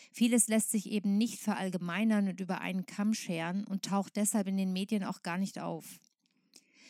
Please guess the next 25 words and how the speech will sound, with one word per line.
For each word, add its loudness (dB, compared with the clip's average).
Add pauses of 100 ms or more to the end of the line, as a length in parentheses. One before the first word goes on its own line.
(160)
Die -4
Interviews 4
zeigen 2
auch, -2
dass 2
Mut 6
und -2
Verzweiflung -2
in -2
dieser -4
Zeit -4
eng 0
beieinander -2
liegen, -2 (680)
ebenso 6
wie 0
Ideenreichtum, 2
Zuversicht, 0
Hoffnung 2
und 0
blanker 0
Überlebenskampf, -4
Angst -2
und -6
Sorge. -6